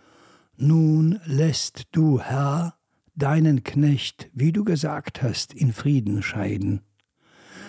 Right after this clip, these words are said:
Denn meine Augen haben das Heil gesehen,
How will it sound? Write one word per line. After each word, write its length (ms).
Denn 140
meine 320
Augen 420
haben 280
das 240
Heil 300
gesehen, 800